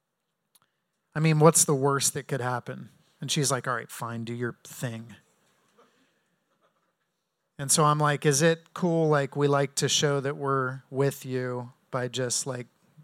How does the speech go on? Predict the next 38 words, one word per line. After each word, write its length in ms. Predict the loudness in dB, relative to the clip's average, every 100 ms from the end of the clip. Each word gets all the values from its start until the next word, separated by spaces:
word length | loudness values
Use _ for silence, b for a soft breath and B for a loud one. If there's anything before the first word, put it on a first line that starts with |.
| _ _
giving 280 | -8 -6 -6
you, 100 | -4
like, 180 | -4 -4
a 80 | -4
side 420 | -2 -4 -6 -8
hug 360 | -8 -10 -10
or 80 | -12
putting 260 | -6 -6 -4
our 140 | -4
arm 480 | -4 -4 -4 -6 -12 -18 b b b b _
on 180 | -4 -4
your 100 | -4
shoulder 440 | -2 -2 -2 -4
or 40 | -2
something. 380 | -2 -4 -6 -6
Is 160 | -4
that 240 | -4 -4 -2
cool?" 300 | 0 0 -2
She's 280 | -4 -4
like, 240 | -4 -6 -8 -16 _ _ _
"Yeah, 180 | -6 -4
whatever. 520 | -2 -2 -4 -8 -12 -14
That's 180 | -10 -8
fine." 360 | -6 -6 -8 -10 b b b b b b -8
And 120 | 2
so 120 | 4
we 100 | 4
did. 320 | 2 0 0
We 80 | -2
came 300 | -8 -8 -8
around 420 | -6 -4 -4 -2
her, 300 | -2 -2 -4 -10 _ _ _ _ _ _ _ _ _ _
had 140 | -8
our 80 | -6
hands 640 | -4 -4 -4 -4 -4 -6 -12
on 240 | -8 -6 -6
her. 300 | -8 -10 -14 _ _ _ _ _ _ _ _ _ _ _ _
And 440 | -6 -4 -4 -6